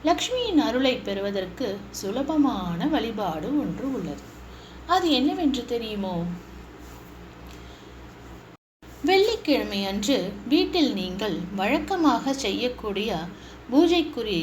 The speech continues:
ஏற்பாடுகளை செய்த பின்பு குத்துவிளக்கு ஒன்றை தனியே பூஜையில் வைக்கவும்.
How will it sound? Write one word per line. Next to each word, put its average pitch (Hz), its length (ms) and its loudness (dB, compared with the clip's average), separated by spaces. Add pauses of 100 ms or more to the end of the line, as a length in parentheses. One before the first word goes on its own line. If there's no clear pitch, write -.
ஏற்பாடுகளை 175 760 -2
செய்த 202 380 0
பின்பு 156 420 0 (500)
குத்துவிளக்கு 302 760 2
ஒன்றை 175 380 0
தனியே 202 520 -2
பூஜையில் 190 680 -2
வைக்கவும். 202 480 -8